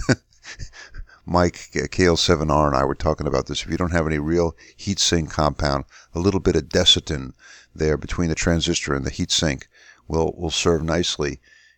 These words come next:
And it'll also, um, um,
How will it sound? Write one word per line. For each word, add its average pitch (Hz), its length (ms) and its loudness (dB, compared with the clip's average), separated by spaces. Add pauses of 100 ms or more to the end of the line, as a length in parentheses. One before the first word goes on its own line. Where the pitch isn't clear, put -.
(140)
And 73 120 -8
it'll 73 120 -2
also, 78 560 4
um, 69 260 6 (1300)
um, 82 520 0